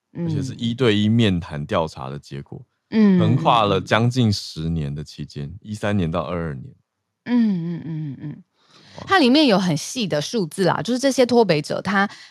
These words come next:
Speaker 1: 反映的是说，其实北韩现在经营的是一种配给制，然后呢，配给制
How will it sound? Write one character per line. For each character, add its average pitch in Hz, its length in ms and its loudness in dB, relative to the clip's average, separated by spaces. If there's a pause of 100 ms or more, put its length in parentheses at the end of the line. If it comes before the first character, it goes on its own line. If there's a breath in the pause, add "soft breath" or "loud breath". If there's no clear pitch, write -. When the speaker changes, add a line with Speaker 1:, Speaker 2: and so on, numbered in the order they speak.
(320 loud breath)
Speaker 1:
反 - 340 -2
映 254 180 2
的 156 120 0
是 196 120 -2
说， 196 160 0
其 233 160 0
实 330 80 0
北 - 160 -2
韩 180 160 0
现 214 140 0
在 208 100 2
经 214 280 0
营 156 180 -2
的 156 140 2
是 - 560 -4
一 220 100 -4
种 - 280 -2
配 240 200 2
给 165 220 -8
制， - 340 -6 (540 loud breath)
然 220 140 4
后 302 180 4
呢， 220 200 4
配 311 160 0
给 190 120 0
制 226 360 -2